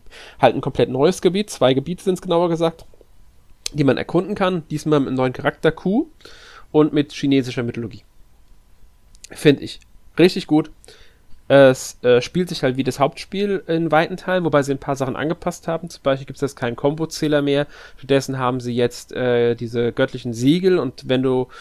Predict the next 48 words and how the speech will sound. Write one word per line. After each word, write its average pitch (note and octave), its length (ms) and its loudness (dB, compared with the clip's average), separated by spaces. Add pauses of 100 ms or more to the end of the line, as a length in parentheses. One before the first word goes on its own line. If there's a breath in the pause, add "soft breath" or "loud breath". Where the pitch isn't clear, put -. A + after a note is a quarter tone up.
(180 loud breath)
halt B2 280 4
das - 160 -8
auflädst, D#3 500 0
dann B2 80 2
erhöht C3+ 220 0
sich - 100 -14
eine A#2 80 -6
Stufe F#3 400 0
und C3+ 180 -2
desto C3+ 320 -6
höher C#3+ 260 2
die C3 100 -4
Stufe D3+ 260 -2
ist, D3+ 120 -4
drei B2+ 180 0
Stufen C#3+ 260 -4
gibt's, D3 160 -2
desto B2+ 220 -4
mehr, B2+ 180 -4
höher B2+ 320 -2
ist - 140 -18
der B2 80 -4
Schaden. B2 260 4
Also A2+ 160 0
entweder C3 240 0
der B2+ 140 0
Effekt - 320 -2
wie C3+ 60 -2
die C3 180 0 (340 loud breath)
Kombo-Zähler, G3+ 800 4
nur D#3 140 2
dass D3+ 140 0
es - 40 -16
halt C#3+ 140 0
jetzt C3 80 -6
anders B2+ 240 -2
ausfällt. A2 500 -4 (300 loud breath)
Und D3 160 -2
statt, C3+ 220 2
wenn D3 120 4
du D3 80 4
getroffen D#3 480 0
wirst, D#3+ 240 -2
fällst - 340 -2
du D3+ 60 2
auch B2 80 0
nicht C#3+ 320 -2
mehr C3+ 380 0